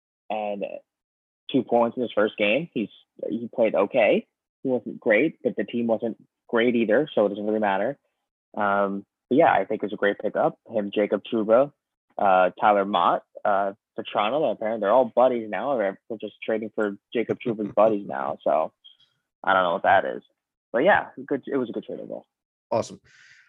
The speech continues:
Speaker 2: Uh, and you just mentioned the underrated trade of the deadline. The Rangers acquire forward Tyler Motte,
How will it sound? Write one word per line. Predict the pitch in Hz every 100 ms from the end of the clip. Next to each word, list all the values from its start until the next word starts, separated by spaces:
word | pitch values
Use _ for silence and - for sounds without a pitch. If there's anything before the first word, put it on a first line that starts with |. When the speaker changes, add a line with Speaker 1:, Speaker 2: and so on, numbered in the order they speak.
| _
Speaker 2:
Uh, | 107 107 104 104 - _ _ _ -
and | 127 117
you | 123
just | 131 127
mentioned | 127 120 135 120
the | 120
underrated | 113 123 127 123 123 120 120
trade | 104 123 117 113
of | 104 110
the | 113
deadline. | 117 139 120 113 113 117 113
The | 120 120 117
Rangers | 110 127 120 117
acquire | 120 127 117 110
forward | 127 117 107
Tyler | 123 120
Motte, | 113 117 151